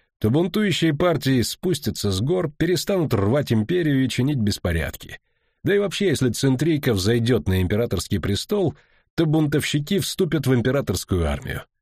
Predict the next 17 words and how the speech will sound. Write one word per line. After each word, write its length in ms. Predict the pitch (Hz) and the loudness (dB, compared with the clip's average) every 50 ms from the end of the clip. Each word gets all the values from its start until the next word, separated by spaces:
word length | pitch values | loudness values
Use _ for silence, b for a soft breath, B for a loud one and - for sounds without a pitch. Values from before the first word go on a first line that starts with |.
| _ _ _ _ _ _ _ - | _ _ _ _ _ _ _ -6
А 80 | - - | -4 -2
вы 100 | 92 104 | 0 0
знаете, 320 | 127 190 202 180 147 123 | 0 0 0 0 0 -2
что 180 | 101 - - 107 | -2 0 0 2
на 160 | 101 104 104 | 2 2 2
севере 380 | - - 160 170 156 120 110 101 | 0 0 0 0 2 2 2 0
за 180 | 92 92 117 | 2 0 0
Ярой 360 | 139 175 196 185 139 104 92 | 0 0 0 0 0 0 0
продолжаются 680 | 82 104 92 101 110 110 104 139 143 131 110 - - 120 | 0 0 0 0 0 0 2 2 0 0 -2 0 0 0
войны, 540 | 110 107 110 107 92 73 65 - - 98 - - | 2 2 2 2 2 0 -2 -4 -6 -8 -6 0
каждый 300 | - 139 139 147 165 147 | 0 2 2 2 0 0
солдат 440 | - 175 175 156 120 107 - - | 0 0 0 2 2 0 0 0
на 120 | - 165 160 | -2 -4 -4
счету?» 420 | - - 123 - - - - - - _ _ _ _ _ _ _ _ _ - | -2 -2 -4 -4 -4 -8 -10 -10 -12 _ _ _ _ _ _ _ _ _ -4
«Ага!» 880 | - 135 160 180 185 185 165 143 - - 254 262 262 247 233 196 160 123 101 | 0 2 2 4 4 2 2 0 0 0 2 2 2 4 4 2 2 2 2
выкрикнул 540 | 92 104 135 147 - - 117 - - 117 110 | 2 2 2 2 2 0 -2 0 0 -2 0
Кайли. 440 | - - 110 87 90 - - - | 2 0 0 0 0 -4 -8 -12